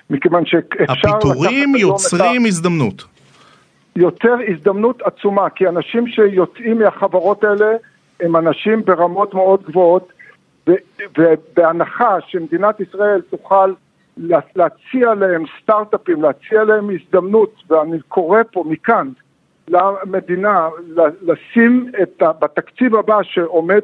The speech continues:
Speaker 1: לפתחנו, לשים את הכספים ליצירה של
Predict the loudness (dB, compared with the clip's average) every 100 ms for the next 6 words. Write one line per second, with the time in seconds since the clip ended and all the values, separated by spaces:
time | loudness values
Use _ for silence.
0 | 0 -4 -4 -12 -8 0 2 4 4 2
1 | -2 _ _ _ _ _ -6 -2 -2 -2
2 | 2 4 2 0 -2 -2 -4 -4 -4 0
3 | 2 2 2 2 4 4 0 -2 0 2
4 | 2 0 0 0